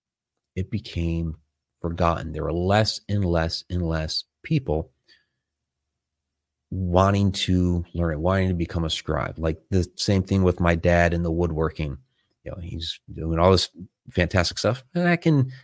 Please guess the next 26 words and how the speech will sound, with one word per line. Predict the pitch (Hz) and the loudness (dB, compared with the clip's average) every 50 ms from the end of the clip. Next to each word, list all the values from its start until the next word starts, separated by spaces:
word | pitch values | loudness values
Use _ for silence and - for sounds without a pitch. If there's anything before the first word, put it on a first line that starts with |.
| _ - | _ 0
I | 147 151 | 2 4
can | 147 156 131 | 4 6 6
do | 120 | 6
some. | - - 101 92 | 6 4 2 2
So | 92 - 107 | 4 4 6
basically, | 104 151 165 156 - 131 131 110 104 | 6 6 6 6 4 2 4 4 4
it's | 101 - | 4 6
like, | - 95 92 - _ _ _ - - - - - _ _ - | 4 2 2 0 _ _ _ -20 -20 -18 -18 -20 _ _ 2
okay, | - 98 - - 80 76 | 2 4 4 4 2 0
if | 73 - | 2 4
you | - 110 | 4 6
look | 107 120 123 - | 8 8 8 6
at | 107 - | 4 2
this, | - 71 65 - - _ _ _ _ _ _ _ _ - | 2 0 0 -2 -8 _ _ _ _ _ _ _ _ -4
my, | 85 95 104 107 107 - | 0 2 2 2 2 0
my | - 92 95 104 110 | -2 -2 0 2 2
dad | 110 98 101 98 98 98 95 98 98 92 - - | 2 2 2 4 4 4 4 4 2 0 -2 -2
is | - 95 92 92 92 92 92 92 92 90 82 - - - _ _ _ _ _ _ - | 0 2 4 4 4 4 2 2 0 0 -4 -6 -8 -12 _ _ _ _ _ _ -16
the, | - 87 - - 90 90 87 87 87 85 85 - - - | -16 -10 -4 -2 0 0 0 0 0 0 -2 -4 -4 -6
uh, | 82 82 80 78 76 73 64 - - - - _ - | -8 -6 -6 -4 -6 -6 -8 -10 -12 -14 -16 _ -10
the | 85 85 | -8 -6
hieroglyphs | 85 98 104 101 101 92 98 92 - - | -2 2 4 4 4 4 2 0 0 -2
at | 87 - | -6 -6
the | 85 | -6
top, | - - 82 82 - - | -6 -6 -8 -6 -6 -2
right? | 82 85 87 90 | 0 2 2 0